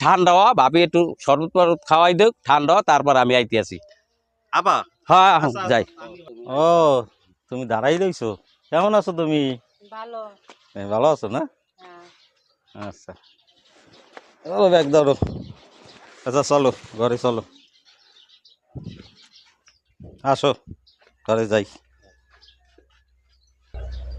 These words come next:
Speaker 3: যে তোমার দেখলাম, এই তোমার ওই বন্ধুর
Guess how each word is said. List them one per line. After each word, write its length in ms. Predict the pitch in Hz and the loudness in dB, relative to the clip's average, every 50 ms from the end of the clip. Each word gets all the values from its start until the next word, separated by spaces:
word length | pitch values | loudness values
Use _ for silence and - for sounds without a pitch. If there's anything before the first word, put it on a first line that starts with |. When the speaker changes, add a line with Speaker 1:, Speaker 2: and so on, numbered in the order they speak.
| - - - - - - - - - - - - - - - | -12 -8 -8 -8 -8 -8 -10 -14 -14 -14 -14 -14 -6 0 4
Speaker 3:
যে 80 | 208 226 202 - | 4 4 6 6
তোমার 240 | 262 254 262 277 277 285 240 226 220 226 233 214 277 | 6 8 8 8 8 6 6 6 6 6 8 8 6
দেখলাম, 360 | 294 285 - 285 285 285 302 302 302 294 262 247 247 | 6 4 4 4 4 4 4 4 4 2 2 0 0
এই 80 | 262 262 - 285 | 0 0 0 0
তোমার 180 | 269 269 262 262 269 | 0 2 2 2 2
ওই 60 | 254 233 277 | 2 4 2
বন্ধুর 300 | 285 285 269 285 277 | 2 4 2 2 0